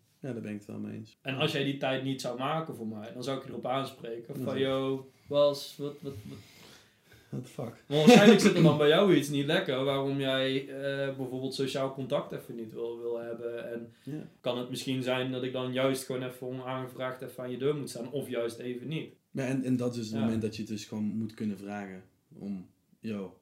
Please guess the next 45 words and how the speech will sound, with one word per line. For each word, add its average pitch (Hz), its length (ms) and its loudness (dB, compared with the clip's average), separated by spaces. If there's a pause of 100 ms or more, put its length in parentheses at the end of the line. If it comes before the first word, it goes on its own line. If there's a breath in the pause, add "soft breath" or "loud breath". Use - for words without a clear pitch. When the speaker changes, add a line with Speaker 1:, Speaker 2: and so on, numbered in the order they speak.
(120)
Speaker 1:
hoe 95 120 -16
gaat 107 180 -8
het 101 100 -6
nou?" 95 140 -8
Omdat 101 240 -6
je 101 80 -12
bent 98 260 -6
Speaker 2:
Ja. 147 220 2
Speaker 1:
anders 123 360 0
dan 110 160 -4
dat 107 140 -6
je 113 60 -8
voorheen 110 440 -4
bent. 98 460 -10
Speaker 2:
Ja. 160 280 -6 (120)
Speaker 1:
Dat 104 140 -14
je 110 60 -10
eigenlijk 104 300 -8
normaal 101 180 -8
gesproken, 95 420 -12
eh, 92 720 -16
Speaker 2:
Ja. 143 260 -8
Speaker 1:
met 113 100 -6
Speaker 2:
En 135 60 0
ik 139 120 2
denk 135 180 0
dat 127 120 -2
we 123 80 -4
er 123 120 -4
allebei 123 420 -2
op 117 120 -4
kunnen 117 200 -8
vertrouwen 123 480 -4
dat 110 160 -8
we 113 120 -12
die, 110 280 -10
die, 113 240 -12
die 113 120 -10
polshoogte 117 800 -6
bij 113 120 -6
elkaar 113 380 -4
nemen 117 360 -6
wanneer 117 260 -6
het 117 140 -8
moet. 135 200 -6